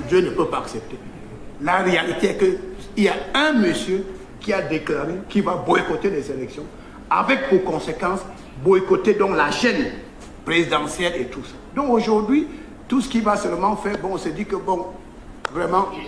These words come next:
deux mille vingt-cinq, c'est mauvais. Peut-être dans dix ans, je peux revenir si j'ai la chance. Mais même si vous voulez venir dans dix ans, commencez à vous préparer aujourd'hui.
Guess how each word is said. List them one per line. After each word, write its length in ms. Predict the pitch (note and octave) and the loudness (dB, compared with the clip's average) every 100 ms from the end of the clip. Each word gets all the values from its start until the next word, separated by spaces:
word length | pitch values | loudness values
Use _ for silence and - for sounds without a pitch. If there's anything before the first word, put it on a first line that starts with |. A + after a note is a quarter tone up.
| D3 | 0
deux 140 | G#3+ | 4
mille 160 | A3 G#3+ | 6 4
vingt-cinq, 360 | E3 - F#3 - | 2 0 -2 -2
c'est 140 | C#3 | -2
mauvais. 260 | C#3 D3 D#3 | 0 0 0
Peut-être 480 | D3 D3 G3 G3 | -2 -2 0 0
dans 240 | D#3 C#3 C3+ | 0 -2 -4
dix 240 | C3 G3+ F3+ | -2 -2 -2
ans, 200 | G#3+ - - - - | -4 -8 -16 -18 -4
je 60 | C#3+ | -4
peux 180 | C#3 F#3+ | 2 2
revenir 460 | D3+ D3+ D#3+ G3 - - - - - - - - - - - | 2 -4 -2 -2 -4 -12 -16 -16 -16 -16 -16 -16 -16 -16 -14
si 460 | - - G3+ G3 G3+ | -10 -2 0 0 0
j'ai 180 | F#3+ F3+ | -2 0
la 140 | - | 0
chance. 320 | - A#3+ A#3+ - - - G3+ | -2 -4 -4 -10 -16 -12 4
Mais 140 | C4+ C4 - - | 4 4 -8 4
même 380 | C4 E4 F#4 F4+ | 8 10 8 6
si 160 | D4+ | 6
vous 80 | D4+ | 6
voulez 220 | A3 A#3+ | 8 6
venir 260 | F3+ F#3 A3 D#3+ | 6 6 6 4
dans 80 | D#3+ | 0
dix 220 | G#3+ F#3+ | 0 0
ans, 60 | F#3+ - | -4 0
commencez 440 | G#3 G#3+ A3 C4 | 4 4 2 2
à 80 | G3 | 2
vous 120 | G#3 | 2
préparer 480 | - E3 D#3+ F3+ G3+ | 0 -2 -2 -2 0
aujourd'hui. 460 | E3 F#3 F3 - | -2 -4 -8 -6